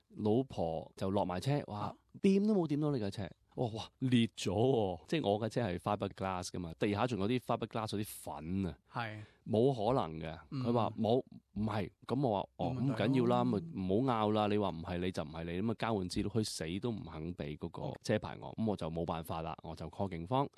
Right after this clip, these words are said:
Speaker 2: 啊。
Speaker 1: 就警方呢，就話同佢講，你一定要攞車牌俾佢，佢都唔肯俾喎。
Speaker 2: 啊。
Speaker 1: 啊，但係好奇怪，佢肯跟我去警局喎。
Speaker 2: 咁奇怪？
Speaker 1: 咁啊，兩架車就揸咗去 Glen Waverley 最近嘅警局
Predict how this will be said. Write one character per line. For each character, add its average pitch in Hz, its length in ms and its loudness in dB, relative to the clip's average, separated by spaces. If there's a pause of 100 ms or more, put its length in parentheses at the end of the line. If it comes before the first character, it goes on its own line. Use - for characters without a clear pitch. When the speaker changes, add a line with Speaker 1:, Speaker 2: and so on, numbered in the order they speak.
(120)
Speaker 2:
啊。 127 160 -8
Speaker 1:
就 104 120 -4
警 117 180 0
方 135 180 2
呢， 135 120 0
就 87 180 -4
話 82 260 -6 (140)
同 85 180 -4
佢 90 60 -2
講， 90 240 -4
你 101 60 2
一 120 40 4
定 92 160 -4
要 85 80 -2
攞 82 320 -2 (200)
車 101 180 -4
牌 - 160 -12
俾 76 100 -12
佢， - 180 -16 (120)
佢 123 140 2
都 185 120 4
唔 147 60 2
肯 101 200 -2
俾 87 180 -2
喎。 95 100 2 (140)
Speaker 2:
啊。 131 120 -8 (160)
Speaker 1:
啊， 220 80 -2
但 139 140 2
係 - 0 -
好 151 60 2
奇 101 120 0
怪， 101 140 -2
佢 107 100 2
肯 107 160 2
跟 127 160 -2
我 95 160 -2
去 87 100 -4
警 92 160 -4
局 92 100 -4
喎。 78 180 -8 (400)
Speaker 2:
咁 175 240 0
奇 143 200 0
怪？ 147 260 0
Speaker 1:
咁 170 140 0
啊， 165 60 6
兩 110 180 4
架 120 100 2
車 139 160 2
就 104 80 2
揸 120 220 0
咗 113 140 0
去 95 60 0
Glen 87 200 -4
Waverley 95 420 -2
最 85 160 -4
近 82 140 -10
嘅 82 100 -6
警 80 220 -8
局 82 80 -6